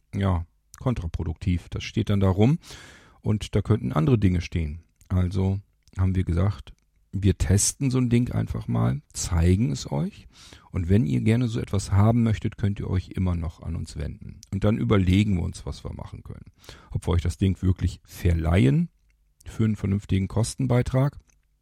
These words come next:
Oder aber ihr sagt, nee, ich kann das schon gebrauchen, gib mal her. Dann habe ich wenigstens auch einen Plattenspieler, denn ihr könnt damit natürlich ganz normal eure Platten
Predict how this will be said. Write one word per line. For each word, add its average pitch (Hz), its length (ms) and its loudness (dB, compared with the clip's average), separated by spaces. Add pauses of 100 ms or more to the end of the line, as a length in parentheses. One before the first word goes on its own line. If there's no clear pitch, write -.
(1080)
Oder 113 260 6
aber 107 240 4
ihr 98 160 2
sagt, 92 320 2
nee, 98 220 4
ich 101 100 0
kann 95 160 4
das 90 100 4
schon 127 220 4
gebrauchen, 95 460 2
gib 98 120 -4
mal 85 220 0
her. 101 320 4 (140)
Dann 92 340 -4
habe 98 140 2
ich - 100 0
wenigstens - 260 2
auch 90 100 0
einen 92 100 0
Plattenspieler, 104 480 4
denn 104 140 6
ihr 92 80 0
könnt 113 260 2
damit 101 180 2
natürlich 90 320 -4
ganz 92 240 -4
normal 90 260 -2
eure 87 200 -4
Platten 92 400 -4